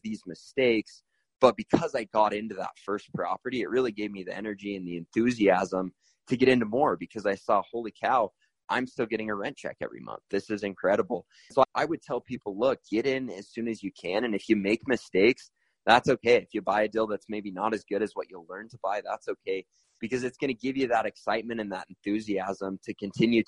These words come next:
to invest and to see the benefit of saving your money and putting it into real estate.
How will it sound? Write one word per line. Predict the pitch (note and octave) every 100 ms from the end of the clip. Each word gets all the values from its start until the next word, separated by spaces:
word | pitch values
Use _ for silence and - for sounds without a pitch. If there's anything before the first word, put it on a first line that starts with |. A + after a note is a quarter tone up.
| -
to |
invest | F#2 E2+ F2 F2+ -
and | G2+ G2 _ _ _ -
to | B2
see | - - D3+ D3
the | A2
benefit | F#2+ G#2+ A#2 - G2 G2
of | F2+
saving | G2 G2 G2+
your | F#2+
money | F2+ F2 F2+
and | E2
putting | - F#2 F2+
it | F2
into | E2
real | D#2+ D#2+ E2+
estate. | - - -